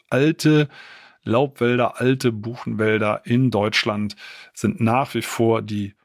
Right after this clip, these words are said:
nicht Hotspots, sondern Coolspots und zeigen eben nochmal ganz deutlich, wohin die Reise gehen sollte. Also vielen Dank, Pierre.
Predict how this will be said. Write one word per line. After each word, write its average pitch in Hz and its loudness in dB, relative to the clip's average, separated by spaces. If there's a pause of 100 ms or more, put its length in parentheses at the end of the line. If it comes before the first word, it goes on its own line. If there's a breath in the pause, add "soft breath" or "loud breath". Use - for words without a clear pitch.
(140)
nicht - -6
Hotspots, - -2
sondern 110 -2
Coolspots - 0 (360 loud breath)
und 120 0 (120)
zeigen 123 -2
eben 120 -2
nochmal 113 0
ganz 123 -4
deutlich, 113 -2
wohin 107 -4
die 107 -4
Reise 98 -6
gehen 107 0
sollte. 95 -6
Also 104 -10
vielen 113 2
Dank, 104 -2
Pierre. - -6